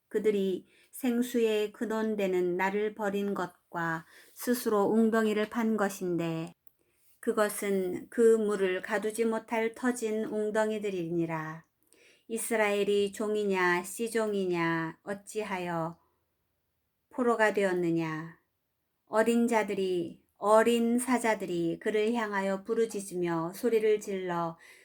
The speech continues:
그의 땅을 황폐하게 하였으며 그의 성읍들은 불타서 주민이 없게 되었으며 놉과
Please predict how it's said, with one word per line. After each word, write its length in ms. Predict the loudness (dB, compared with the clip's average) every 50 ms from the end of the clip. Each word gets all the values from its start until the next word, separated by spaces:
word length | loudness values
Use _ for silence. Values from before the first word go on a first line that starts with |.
| _ _
그의 300 | -2 2 2 2 2 2
땅을 360 | -2 -4 -2 -2 -4 -4 -4
황폐하게 680 | -4 -4 -2 -2 -4 -2 0 0 0 0 0 -2 -2
하였으며 840 | -2 -2 -2 -4 -4 -6 -8 -10 -8 -6 -4 -4 -2 -2 -2 -4 -4 -8 _ _ _ _
그의 340 | _ -4 -2 -2 0 -2 -2
성읍들은 840 | -4 -2 -2 0 0 -2 -4 -6 -6 -4 -2 -2 0 0 -2 -2 -4
불타서 920 | -4 -4 -4 -4 -4 -6 -6 -6 -6 -4 -4 -2 -2 0 0 -2 -4 -6 _ _
주민이 460 | -8 -6 -4 -2 -2 -2 -2 -4 -4
없게 460 | -4 -4 -6 -6 -8 -6 -4 -4 0
되었으며 800 | 0 0 -2 -2 -4 -6 -6 -4 -2 -2 0 0 0 -2 -4 -6 _ -20 -20 -20 _ _ -8
놉과 880 | 0 0 0 0 0 -4 -18 _ -4 0 2 2 2 2 0 -2 -6